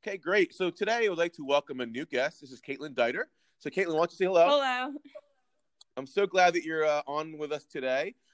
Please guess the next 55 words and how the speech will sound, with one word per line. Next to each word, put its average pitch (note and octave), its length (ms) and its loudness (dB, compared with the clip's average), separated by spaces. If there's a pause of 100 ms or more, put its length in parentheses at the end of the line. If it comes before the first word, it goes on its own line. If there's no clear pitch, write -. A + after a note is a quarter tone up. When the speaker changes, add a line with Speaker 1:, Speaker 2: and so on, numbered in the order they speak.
(140)
Speaker 1:
Uh, B2 260 -2
we're C3+ 60 -10
gonna D#3 160 -6
do C#3+ 360 -8
a, B2+ 60 -2
a B2+ 60 -4
really D#3 340 -8
cool D3 220 -4
interview D3+ 540 -2
and B2+ 120 -6
talk C#3 320 0
about, B2+ 380 2 (360)
uh, G#2+ 280 -4
your, A#2 320 -8 (220)
uh, F#2+ 200 -8 (140)
early D3+ 260 -4
career, D3+ 540 -6
your A2+ 140 -6
high C#3+ 180 0
school - 180 -14
career, C#3+ 320 -6
and C3 100 -2
then C3 120 -6
your B2+ 80 -6
college, C3 640 2 (320)
uh, G#2 220 -4
career C#3+ 340 -4
coming C3 380 -4
up. A#2 200 0
So, A2+ 400 2 (420)
uh, B2 40 2
I B2+ 80 8
just - 160 -4
have D#4 100 2
a - 20 -12
couple A3+ 260 -4
questions F#3+ 380 -2
to C3+ 140 0
ask D3+ 220 0
you C#3+ 80 -12
before C3+ 260 -10
we C3+ 80 -6
get C3 140 -8
started. C3+ 520 0
Uh, A#2+ 340 -4
where F#3+ 180 -2
were D4+ 80 -8
you D4 100 -2
born? A3+ 300 -2
Speaker 2:
I A#3 160 2
was D4 160 -10
born B3 320 -12
in A3+ 160 -14
Philadelphia, G#3+ 840 -4
Pennsylvania. A3 640 -12